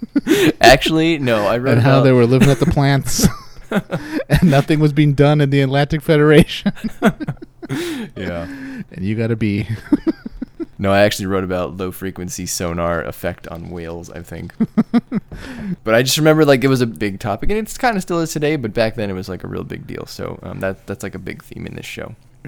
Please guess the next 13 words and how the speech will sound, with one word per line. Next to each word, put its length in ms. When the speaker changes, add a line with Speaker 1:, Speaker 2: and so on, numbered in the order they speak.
Speaker 2:
I 120
have 260
to 520
agree 320
with 520
your 160
assessment 540
that, 80
yes, 340
this 220
is 100
very 240
much 360